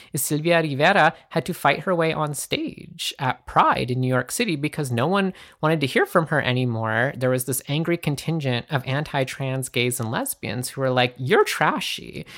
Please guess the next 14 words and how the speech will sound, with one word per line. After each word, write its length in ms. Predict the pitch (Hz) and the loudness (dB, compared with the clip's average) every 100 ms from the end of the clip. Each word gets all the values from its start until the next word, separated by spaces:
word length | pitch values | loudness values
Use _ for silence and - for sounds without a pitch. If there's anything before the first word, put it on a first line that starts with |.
| - - | -12 2
You're 160 | 190 | 4
unrespectable. 1120 | - 214 214 - 156 190 - 147 131 50 - - - - | 4 4 2 2 2 2 0 -4 -4 -6 -8 -10 -6 4
We 80 | |
don't 120 | 214 285 | 6 6
wanna 160 | 233 | 4
be 120 | 196 | 4
associated 680 | 190 - 156 208 - 123 107 | 2 4 2 2 0 0 0
with 220 | 90 123 | -2 -8
you, 160 | - 95 | -8 -6
because 320 | 120 127 135 | -6 -4 -4
if 140 | 156 190 | -2 0
we're 100 | 208 | 2
gonna 200 | 208 185 | 2 2
be, 300 | 175 165 | 0 -2